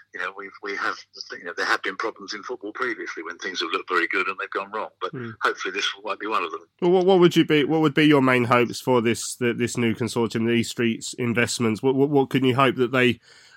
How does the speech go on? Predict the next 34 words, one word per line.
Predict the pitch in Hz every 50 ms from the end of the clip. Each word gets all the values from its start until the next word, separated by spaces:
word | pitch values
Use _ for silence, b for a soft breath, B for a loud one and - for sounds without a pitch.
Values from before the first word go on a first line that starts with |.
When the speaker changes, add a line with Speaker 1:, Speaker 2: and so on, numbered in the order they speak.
| b b b
Speaker 2:
can | 143 127
sort | 123 - 147 143 131
of | 113
do, | - - 135 127 120
perhaps | 131 123 139 139 127 - - 131
in, | 123 123 120
in, | 131 127 131
let's | 131 120 -
say, | - 131 123
the | 113 117
first, | - - 127 120 113 - -
the | 135 123
first | - 131 120 107 -
year? | 120 123 120 117 107 95 95
What | 113 123 120
would, | 123 120 117 -
what | - 127 123
would | 117 113
you | 117
hope | 120 120 113
they | - 117 113
can, | - - 117 110 110 110
they | 120 113 110
can | - 117
do | 101 117 113 113
in, | 110 110 - 120
when, | 117 113 113 110
when | 120 113
they | 113 110
first | - - 120 110 104 -
start | - 117 110 113 104 113
at | 107
the | 104
Valley? | 98 107 104 104 104 104 104